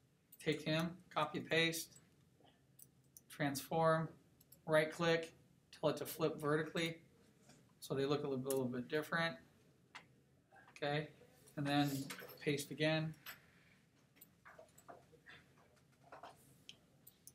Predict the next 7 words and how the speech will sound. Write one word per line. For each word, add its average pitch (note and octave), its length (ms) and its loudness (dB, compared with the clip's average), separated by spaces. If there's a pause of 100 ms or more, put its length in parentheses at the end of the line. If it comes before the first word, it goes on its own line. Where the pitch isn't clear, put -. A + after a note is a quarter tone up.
(320)
Transform. D3+ 840 2 (340)
Let's C#3+ 140 -4
go C3+ 200 4
to, B2+ 120 4 (340)
uh, C3+ 220 0
distort D3+ 420 2
again. D3 340 2